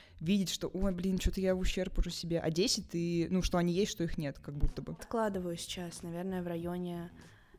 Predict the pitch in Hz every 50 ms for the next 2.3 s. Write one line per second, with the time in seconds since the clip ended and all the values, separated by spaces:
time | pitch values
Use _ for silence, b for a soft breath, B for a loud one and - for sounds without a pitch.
0 | B - - - 185 185 180 - 170 165 165 - - 160 156 - - 170 165 165
1 | 170 - - - - - - - - - 170 170 175 190 196 196 196 196 190 190
2 | 185 160 160 160 160 160